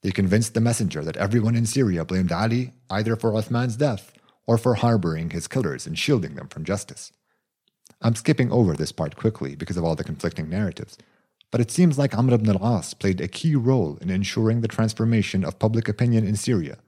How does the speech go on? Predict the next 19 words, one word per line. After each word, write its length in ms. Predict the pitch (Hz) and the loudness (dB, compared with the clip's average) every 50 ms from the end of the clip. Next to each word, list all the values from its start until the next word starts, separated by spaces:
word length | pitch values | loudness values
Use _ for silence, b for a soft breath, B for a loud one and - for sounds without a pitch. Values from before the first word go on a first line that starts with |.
| b b b b b b _ | b b b b b b _
from 140 | - 95 90 | -2 0 0
being 240 | 92 101 98 95 92 | 2 2 2 0 0
simply 380 | - - 131 117 104 - 92 | 0 -2 -2 -2 -2 -2 -4
pro-Muawiyah 880 | 85 - - - 104 92 87 85 80 90 117 139 117 90 73 73 71 - - _ _ _ _ _ _ _ _ _ - | -6 -4 -4 -2 0 0 0 -2 -2 -2 -2 0 0 -2 -4 -6 -8 -12 -16 _ _ _ _ _ _ _ _ _ -8
to 60 | 101 | -4
being 260 | 95 92 92 87 82 80 | 0 0 0 0 -2 -4
solidly 800 | - - - 113 117 123 101 87 80 - - 67 69 71 78 - _ - | -8 -6 -4 -4 -2 -2 -2 -4 -6 -8 -12 -12 -12 -14 -14 -14 _ -4
anti-Ali. 720 | 95 87 80 - - 73 67 - 87 95 87 71 - - _ _ _ _ _ _ _ _ _ _ _ _ _ _ _ _ _ _ _ _ _ _ | -4 -4 -4 -6 -10 -12 -8 -4 -4 -4 -4 -6 -10 -18 _ _ _ _ _ _ _ _ _ _ _ _ _ _ _ _ _ _ _ _ _ _
This 140 | - 92 - | -6 -6 -4
was 140 | - 98 85 | -4 -2 0
no 180 | 104 104 98 71 | 2 0 2 2
easy 240 | 92 95 - 87 | 0 -2 -2 -4
task, 400 | 78 - 123 123 104 - - - b b b b b b b b b - | -2 -2 -2 -2 -2 -6 -10 -16 b b b b b b b b b -2
and 80 | 135 | 0
it 80 | 117 104 | 2 2
required 420 | 113 104 - 101 92 85 78 76 | 0 0 0 -2 -2 -2 -4 -6
subterfuge, 720 | - - 101 110 110 104 - - 107 107 107 104 92 - - | -4 -2 0 0 0 -2 -2 -2 -2 -2 -2 -4 -6 -10 -6
bribe, 460 | - 82 82 92 92 90 90 87 80 - | -4 -2 0 0 0 0 -2 -4 -6 -6
fabrications, 1000 | - 85 85 87 92 90 - 95 90 90 - 90 87 82 82 80 - - - - | -6 -6 -4 -6 -6 -6 -6 -6 -6 -6 -8 -8 -8 -8 -10 -12 -14 -18 -20 -20